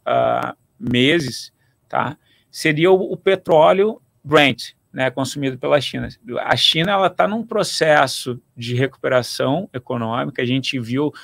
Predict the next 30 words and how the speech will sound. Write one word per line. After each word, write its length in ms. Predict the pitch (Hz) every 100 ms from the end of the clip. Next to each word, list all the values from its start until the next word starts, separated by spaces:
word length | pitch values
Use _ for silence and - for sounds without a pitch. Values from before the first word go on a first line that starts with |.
| - - _ -
ah, 160 | 127 127
inclusive 320 | 120 - 123 147
uma 100 | 143
pesquisa 400 | 131 - 135 131
da 100 | 120
Bloomberg, 600 | 117 123 147 143 117 117
né, 180 | 120 117
que 80 |
mais 200 | 117 127
de 60 | 131
sessenta 300 | 123 139 131
por 160 | - 117
cento 340 | - 131 127
dos 180 | 123 117
analistas 800 | 120 120 113 117 123 127 113 113
ali 220 | 117 120
esperavam 540 | 127 - 127 123 131
uma 140 | 127 120
recuperação 560 | 120 - - 120 131
da 100 | 131
China 240 | 117 131 127
pra 160 | -
dois 220 | 127 123 113
mil 240 | 127 123
e 100 | 117
vinte 280 | 113 127 -
e 40 |
três, 220 | - 131
segundo 220 | 131 123 117
semestre. 560 | 135 131 131 143 -